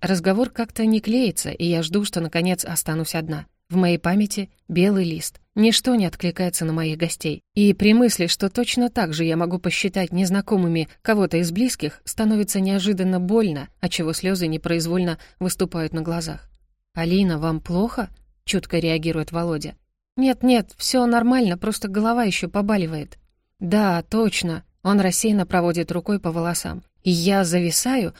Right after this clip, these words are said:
ловя едва мелькнувшее ощущение, что где-то я это уже видела. «Миша, пойдём,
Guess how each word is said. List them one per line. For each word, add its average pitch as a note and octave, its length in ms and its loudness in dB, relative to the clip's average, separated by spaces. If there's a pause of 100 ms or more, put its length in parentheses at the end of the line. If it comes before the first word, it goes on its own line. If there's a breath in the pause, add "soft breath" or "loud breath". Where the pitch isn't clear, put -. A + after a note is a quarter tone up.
(160 soft breath)
ловя G#3 320 4
едва G3 380 2
мелькнувшее G3 640 0
ощущение, G#3 520 0
что E3+ 220 -4
где-то F#3 380 0
я F3 260 2
это E3 160 -4
уже F3+ 340 -2
видела. F3 560 -2 (480)
«Миша, G3+ 320 2
пойдём, G3 480 2